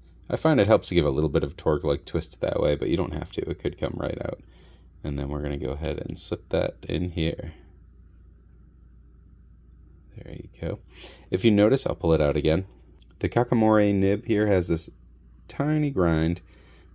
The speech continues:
right there, and it's, um, you know, all the way around the nib, but that really lets you know that it's seated well, because that should match up with your nib holder of choice.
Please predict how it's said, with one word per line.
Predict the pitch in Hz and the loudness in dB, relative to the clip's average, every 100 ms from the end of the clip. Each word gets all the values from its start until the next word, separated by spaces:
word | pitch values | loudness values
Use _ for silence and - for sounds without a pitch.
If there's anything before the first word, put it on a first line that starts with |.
| - | -2
right | 85 | 2
there, | 82 78 78 87 - - | 4 4 2 -4 -16 -8
and | 80 76 78 - | -4 -2 -2 -4
it's, | 76 - - | -6 -8 -8
um, | 78 78 82 - | -4 -4 -4 -6
you | 85 | -6
know, | 76 90 - | -6 -8 -10
all | - 78 78 80 | -4 2 2 2
the | 85 | 0
way | 82 80 | 2 0
around | 80 85 | 0 0
the | 101 | 2
nib, | 85 - | 0 0
but | 85 85 | -2 2
that | 92 - | 2 2
really | 92 95 92 | 4 4 6
lets | 87 85 - | 4 2 0
you | 80 | 0
know | 78 | 2
that | 73 76 | 2 0
it's | 76 - | -2 -6
seated | - 85 90 95 | -2 2 2 2
well, | - 78 78 - | -2 0 0 0
because | - - 78 | -4 -6 -4
that | - 64 | -4 -4
should | - 73 | -4 -4
match | 73 69 69 71 | -2 -4 -2 -4
up | 71 - - | -4 -8 -6
with | 85 - | -4 -4
your | - - 82 - - - - - | -4 -4 -4 -8 -20 -20 -20 -8
nib | 82 76 71 | 0 0 0
holder | - 73 64 50 | -4 -4 -2 -4
of | 58 | -6
choice. | - - - - - | -6 -6 -6 -10 -14